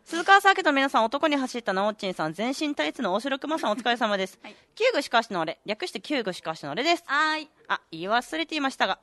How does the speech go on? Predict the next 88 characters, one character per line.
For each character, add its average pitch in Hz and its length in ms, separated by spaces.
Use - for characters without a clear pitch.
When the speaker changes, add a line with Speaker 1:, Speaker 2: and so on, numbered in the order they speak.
Speaker 1:
旧 170 220
具 160 100
し - 80
か 151 140
し 147 100
の 143 60
俺 190 160
で 320 160
す。 349 100
Speaker 2:
は 277 320
ー 311 60
い。 - 340
Speaker 1:
さ - 140
て、 - 80
か 330 100
な 330 140
り 202 180
意 196 40
外 233 180
か 302 120
も 269 120
し 226 100
れ 196 80
ま 190 100
せ 185 140
ん 165 80
が、 151 140
旧 190 240
具 160 80
し - 100
か 330 200
し - 60
は 262 60
一 320 300
足 - 240
お 160 60
先 185 280
に 143 140
ギ 170 160
ン 262 40
ギ 320 120
ン 311 40
で 359 120
す。 - 240
Speaker 2:
あ 208 60
ら。 262 200
Speaker 1:
に 160 200
り 196 340
ー。 - 60
Speaker 2:
う - 20
ん。 208 280
Speaker 1:
す - 160
ず 302 80
ー。 320 320
Speaker 2:
<laughs> - 140
Speaker 1:
ギ 190 120
ン 269 80
ギ 320 120
ン 311 60
で 311 120
す。 - 220
Speaker 2:
ギ 214 100
ン 214 40
ギ 254 120
ン - 20
で 320 140
す。 - 240
Speaker 1:
さ - 140
て、 381 120
下 - 260
っ 349 40
ぽ - 40
い - 20
話 233 300
は 151 80
こ - 180
の 254 100
く 233 140
ら 214 100
い 214 60
に 208 100
し - 80
て、 165 240
Speaker 2:
は 220 80
い。 208 80
Speaker 1:
今 427 100
日 440 100
は、 - 160